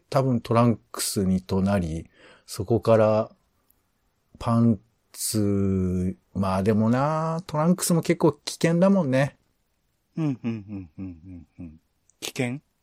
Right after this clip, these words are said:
Speaker 1: 危険じゃない？トランクスが安全だと思ったら大間違いじゃん。
Speaker 2: まあ一番危険といえば危険ですね、確かにね。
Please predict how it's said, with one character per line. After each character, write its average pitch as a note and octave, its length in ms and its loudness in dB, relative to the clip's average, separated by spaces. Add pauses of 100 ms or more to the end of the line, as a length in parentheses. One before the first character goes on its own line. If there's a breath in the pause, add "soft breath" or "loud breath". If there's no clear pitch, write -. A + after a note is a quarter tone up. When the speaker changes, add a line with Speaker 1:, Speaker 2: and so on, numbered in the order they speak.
(300)
Speaker 1:
危 - 80 -12
険 D#3 180 0
じ D#3+ 100 2
ゃ D3+ 60 4
な G#2+ 100 4
い？ - 140 -4
ト E3+ 100 0
ラ G#3+ 100 6
ン G#3+ 80 4
ク - 120 -8
ス D3+ 100 2
が A2+ 120 4
安 E3+ 140 6
全 F3+ 140 6
だ F#3 100 8
と C#3+ 100 4
思 A2 140 6
っ - 20 0
た G#2 80 4
ら G2 80 4
大 B2 100 6
間 C#3 100 6
違 E2+ 220 0
い - 20 -6
じ - 100 -10
ゃ - 100 -18 (1040)
ん。 E3+ 40 -4
Speaker 2:
ま E3 80 2
あ - 40 2
一 G3 240 0
番 C#4+ 180 6
危 - 100 -10
険 A#3+ 200 4
と B3+ 80 2
い - 20 6
え A3 60 4
ば C3 80 -2
危 - 80 -10
険 B2 120 -4
で A2 80 -8
す F#2 100 -12
ね、 D#2 60 -16
確 - 180 -18
か E2 60 -20
に D2+ 120 -20
ね。 E2 160 -16